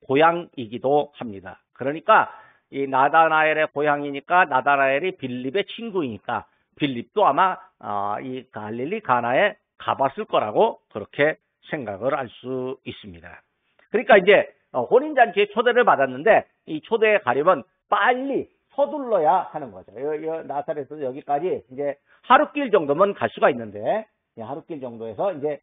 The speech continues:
어, 빨리 서둘러서 가야 합니다. 그런데 오늘 본문에 보니까 "사흘째 되던 날이다." 이렇게 이야기를 합니다. 아마도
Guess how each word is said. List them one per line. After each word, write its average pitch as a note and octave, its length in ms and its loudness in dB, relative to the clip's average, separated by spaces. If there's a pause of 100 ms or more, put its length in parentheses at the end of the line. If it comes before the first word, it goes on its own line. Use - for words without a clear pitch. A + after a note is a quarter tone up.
(140)
어, G2+ 140 -18
빨리 E3+ 420 -4 (220)
서둘러서 E3+ 640 0 (160)
가야 A2+ 540 -2
합니다. F2+ 500 -18 (1300)
그런데 C#3 400 0 (400)
오늘 F3 200 2
본문에 G3 320 2
보니까 D3 500 2 (340)
"사흘째 C#4 720 6
되던 D#3+ 320 0
날이다." A2 720 -6
이렇게 D3 300 -2
이야기를 A#2+ 560 -6
합니다. F#2 440 -14 (1400)
아마도 B2+ 600 4